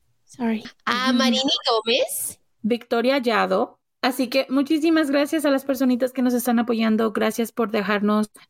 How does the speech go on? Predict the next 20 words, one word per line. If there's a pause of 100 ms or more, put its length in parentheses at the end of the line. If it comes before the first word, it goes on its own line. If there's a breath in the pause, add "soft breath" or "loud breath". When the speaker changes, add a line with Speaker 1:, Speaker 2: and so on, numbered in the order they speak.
Speaker 2:
am, (100)
estar
en
sus
oídos
con
el
contenido
extra
que
ya
nos
estamos
poniendo
al
corriente.
Muchísimas
gracias
a
todos.